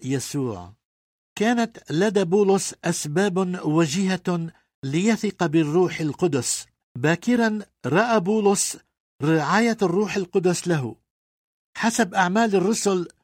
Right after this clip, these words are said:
ستاش ستة إلى عشرة، أراد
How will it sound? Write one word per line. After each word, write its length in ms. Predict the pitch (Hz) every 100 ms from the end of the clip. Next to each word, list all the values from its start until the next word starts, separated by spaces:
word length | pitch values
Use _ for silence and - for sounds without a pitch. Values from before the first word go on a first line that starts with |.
| _ _
ستاش 760 | - 175 - 208 196 208 - - _ _ _ -
ستة 600 | - 240 - - 165 135 - 175
إلى 140 | 175
عشرة، 500 | 139 160 - 170 190 - _ _ 147
أراد 340 | 156 233 233